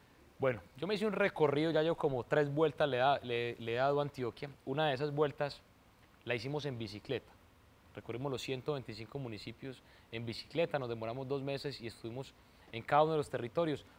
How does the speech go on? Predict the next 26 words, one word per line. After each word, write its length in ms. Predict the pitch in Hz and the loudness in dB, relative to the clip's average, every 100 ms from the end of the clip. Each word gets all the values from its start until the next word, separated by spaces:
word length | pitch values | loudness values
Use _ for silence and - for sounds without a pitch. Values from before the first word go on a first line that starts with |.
| - | -6
conversando 460 | 131 123 113 117 | -2 -2 -2 -6
con 140 | 143 120 | -6 -6
la 80 | |
gente. 240 | 113 123 - - - - - - - - - - | -6 -6 -10 -20 -20 -20 -20 -20 -20 -20 -20 -2
La 260 | 127 131 | 4 4
tesis 460 | - 165 190 180 - - - - - | 4 2 0 -8 -14 -20 -20 -20 -12
final 360 | - 131 131 143 | -6 0 2 4
de 260 | 160 160 151 | 4 4 2
ese 220 | 156 165 | 2 2
recorrido 500 | 147 - 117 123 151 | 0 -2 -4 0 0
y 20 | |
esa 140 | 139 147 | 0 -2
investigación 640 | 131 - 110 107 - 127 | -4 -8 -4 -4 -4 -6
en 80 | 143 | -6
campo 420 | - 143 127 139 127 - - - - - | 0 0 0 -12 -16 -20 -20 -20 -20 -4
fue 140 | 135 | -4
que, 340 | - 151 151 - - - | 4 4 4 0 -20 -6
eh, 300 | 123 117 113 | 0 0 0
los 160 | 113 | -4
antioqueños 400 | 120 - 113 160 | -6 -8 -6 -4
estamos 280 | 139 113 127 | -2 -2 -2
desconectados. 720 | 131 - 104 95 - 110 87 - - - - - - | -4 -6 -10 -6 -2 -2 -4 -18 -20 -20 -20 -20 -8
Desconectados 720 | 123 - 151 143 - 180 - | -6 -4 -4 -2 4 2 2
entre 400 | 156 139 - 127 | -2 -4 -2 -2
nosotros 560 | 120 117 180 180 190 190 | -2 -4 0 0 0 0
mismos 460 | 180 123 156 - | -2 -4 -8 -14